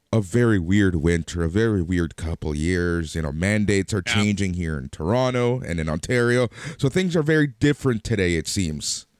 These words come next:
Speaker 2: Absolutely, man. Yeah, even to, like, there was a noticeable difference just today, like, seeing pe-, seeing people's <laughs> faces. Like, I work in retail,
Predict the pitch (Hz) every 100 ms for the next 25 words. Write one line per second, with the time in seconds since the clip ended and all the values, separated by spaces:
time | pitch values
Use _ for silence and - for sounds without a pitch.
0 | _ _ _ _ _ _ _ - 127 170
1 | - 139 127 143 120 120 113 117 117 117
2 | 123 123 120 185 277 302 175 139 135 127
3 | 160 196 160 127 120 131 120 117 113 113
4 | 113 117 104 - 110 - 107 104 107 107
5 | 101 - 123 117 139 123 214 180 156 175
6 | 175 143 147 185 - 143 127 143 131 -
7 | - 175 208 202 180 147 208 - 127 120